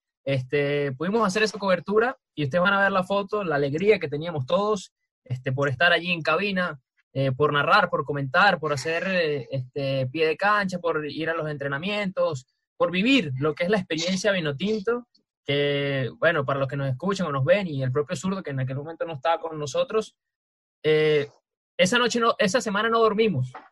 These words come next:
O sea, vivimos nada más para el Olímpico, para la Vinotinto, para más nadie. Mi novia me quería matar, este, o sea, yo nada más estaba pro Vinotinto y todos estábamos, o sea, porque no había otra cosa sino la Vinotinto y fue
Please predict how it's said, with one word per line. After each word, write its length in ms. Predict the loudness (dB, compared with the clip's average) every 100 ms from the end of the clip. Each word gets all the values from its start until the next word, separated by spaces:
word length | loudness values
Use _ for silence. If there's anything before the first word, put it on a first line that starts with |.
| _ _
O 40 | 0
sea, 160 | 2
vivimos 560 | 2 0 -2 -2 0 0
nada 220 | 2 2
más 160 | 2 2
para 180 | 2 2
el 60 | 2
Olímpico, 600 | 2 0 -2 2 2 4
para 180 | 2 4
la 100 | 2
Vinotinto, 840 | 0 -2 -2 -2 0 0 0 -2 _ _ -2
para 180 | 2 4
más 140 | 4
nadie. 360 | 6 6 4 -2
Mi 120 | -2
novia 200 | 0 2
me 120 | 0
quería 220 | -2 -2
matar, 520 | 0 2 4 4 2 -4
este, 320 | -4 -2 -4
o 40 |
sea, 180 | 2 2
yo 140 | 2
nada 160 | 0 2
más 140 | 4
estaba 360 | 4 6 6 4
pro 180 | 0 -2
Vinotinto 480 | -2 -2 -2 -2 -4
y 80 | 2
todos 240 | 4 4
estábamos, 500 | 4 0 0 0 -2 -4
o 60 | -2
sea, 300 | 0 2 2 0 -4 -6 -6
porque 260 | -2 -2
no 140 | 0 2
había 200 | 2 2
otra 180 | 0
cosa 240 | 0 -2 -2
sino 280 | -4 -2 0
la 100 | 0
Vinotinto 440 | -2 -2 -2 -2
y 60 | -2
fue 340 | 2 2